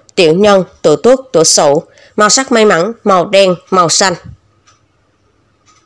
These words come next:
Tử vi tháng ba âm lịch năm hai nghìn không trăm hai mươi ba của người tuổi Thân, đón cục diện cát lành, đạt được mục tiêu. Xem tử vi tháng ba âm lịch năm Quý Mão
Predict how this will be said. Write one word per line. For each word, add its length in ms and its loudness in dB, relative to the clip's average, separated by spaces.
Tử 180 0
vi 260 2
tháng 320 -2
ba 180 0
âm 100 2
lịch 240 0
năm 200 -2
hai 100 -2
nghìn 260 2
không 360 -2
trăm 280 -2
hai 140 -2
mươi 220 -2
ba 260 0
của 200 0
người 280 0
tuổi 260 0
Thân, 180 -2
đón 300 -4
cục 240 -2
diện 280 0
cát 260 -6
lành, 140 -2
đạt 300 -6
được 320 0
mục 260 -4
tiêu. 200 2
Xem 360 0
tử 180 0
vi 280 2
tháng 420 -4
ba 180 -2
âm 100 -2
lịch 260 -2
năm 380 0
Quý 180 0
Mão 340 -2